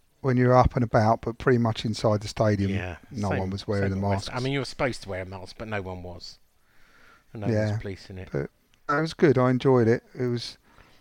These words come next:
Speaker 1: I mean, we st-, obviously started really well and looked like we were gonna do really well, and then we just reverted back to Southgate's England.
Speaker 2: Yeah, you got a bit of a
Speaker 1: Yeah.
Speaker 2: problem with Southgate, haven't you?
Speaker 1: I think he's, uh,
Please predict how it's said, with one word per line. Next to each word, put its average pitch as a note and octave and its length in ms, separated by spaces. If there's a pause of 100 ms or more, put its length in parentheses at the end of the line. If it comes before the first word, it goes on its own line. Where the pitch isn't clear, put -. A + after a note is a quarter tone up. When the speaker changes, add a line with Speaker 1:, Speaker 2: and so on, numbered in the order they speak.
(160)
Speaker 1:
I - 40
mean, A#2 260
we A#2 80
st-, - 240
obviously A2+ 360
started A2 360
really A2+ 220
well A2+ 240
and A2 80
looked A#2 120
like A#2 180
we A2+ 120
were A2+ 120
gonna A2 320 (800)
do A#2+ 220
really G2+ 180
well, A2+ 300
and B2 100
then B2 160
we B2 80
just - 240 (300)
reverted A#2+ 520
back - 280
to B2+ 280 (640)
Southgate's C#3+ 640
England. B2 420 (840)
Speaker 2:
Yeah, D#3+ 220
you E3+ 140
got B3+ 140
a A3 40
bit C4+ 100
of - 60
a - 20
Speaker 1:
Yeah. B2 80
Speaker 2:
problem A3+ 220
with D3 120
Southgate, D3+ 500
haven't G3 140
you? G#2 160 (1700)
Speaker 1:
I F#3 100
think C#3 200
he's, A#2 300
uh, A#2 300